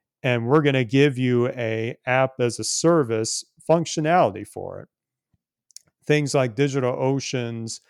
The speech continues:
one-click app deployment, and also going all in on things like Kubernetes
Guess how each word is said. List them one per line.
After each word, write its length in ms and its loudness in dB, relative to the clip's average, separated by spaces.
one-click 580 0
app 280 0
deployment, 720 0
and 140 -2
also 400 2
going 420 0
all 300 2
in 400 -2
on 260 -4
things 280 -2
like 200 -4
Kubernetes 1080 -2